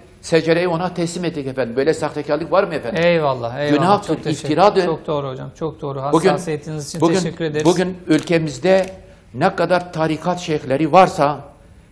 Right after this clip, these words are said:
Speaker 1: onlara saygılarımı sunuyorum. Biz tarikat şeyhlerine karşı değiliz. Alevi
Speaker 2: Ama
Speaker 1: dedelere
Speaker 2: bizim
Speaker 1: karşı değiliz.
Speaker 2: kriterimiz Ehli Beyt
Speaker 1: Bektaşi
Speaker 2: soy
Speaker 1: babalarına
Speaker 2: seceresi
Speaker 1: karşı değiliz.
Speaker 2: diyorsunuz.
Speaker 1: Ama efendim, şeyh olmak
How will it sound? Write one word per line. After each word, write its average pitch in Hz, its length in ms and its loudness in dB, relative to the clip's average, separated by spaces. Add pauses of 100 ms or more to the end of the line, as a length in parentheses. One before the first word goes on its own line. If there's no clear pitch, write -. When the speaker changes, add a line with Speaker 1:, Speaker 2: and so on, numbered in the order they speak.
(120)
Speaker 1:
onlara 151 360 0
saygılarımı 147 560 0
sunuyorum. 117 380 -4
Biz 123 120 -10
tarikat 139 400 0
şeyhlerine 127 380 -4
karşı 110 380 -6
değiliz. 139 400 -2 (440)
Alevi 113 260 -4
Speaker 2:
Ama 120 60 -8
Speaker 1:
dedelere 117 380 2
Speaker 2:
bizim - 100 -2
Speaker 1:
karşı 226 280 0
değiliz. 214 340 6
Speaker 2:
kriterimiz 214 360 0
Ehli 208 200 6
Beyt 156 100 8
Speaker 1:
Bektaşi 175 280 6
Speaker 2:
soy 147 100 8
Speaker 1:
babalarına 135 320 8
Speaker 2:
seceresi 180 100 0
Speaker 1:
karşı 156 300 0
değiliz. 165 200 6
Speaker 2:
diyorsunuz. 131 300 -6
Speaker 1:
Ama 156 340 0
efendim, 135 400 -4 (440)
şeyh 165 440 -2
olmak 123 380 -4